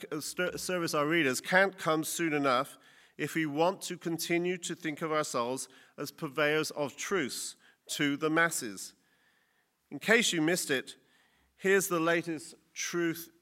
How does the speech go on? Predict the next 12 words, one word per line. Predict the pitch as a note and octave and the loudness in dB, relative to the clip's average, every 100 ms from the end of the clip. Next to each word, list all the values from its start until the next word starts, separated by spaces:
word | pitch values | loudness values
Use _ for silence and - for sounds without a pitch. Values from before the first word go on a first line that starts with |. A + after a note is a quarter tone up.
| - | -2
index | D#3+ D#3+ D3 - - | 0 2 2 0 -8
from, | - - D3+ D3 C#3+ C#3+ | -10 -2 2 4 4 0
uh, | B2 C#3 | 0 -2
the | C3 | -2
Global | C3 D#3 E3 | 0 2 2
Communication, | C#3+ - C#3+ C#3 C#3+ C#3 - C#3+ C3 | 0 -2 -2 -2 0 0 0 -4 -6
Trust | - E3 D3+ | -4 -4 -4
Index | D3 C3+ C3+ - | -4 -2 -4 -6
from | C3 | -8
the | A#2+ | -6
Global | D#3+ D3+ C#3 | -4 -2 -4
Communication | - C#3+ C3+ C3 B2 C3 B2 - B2+ | -8 -4 -4 -4 -2 -4 -2 -6 -8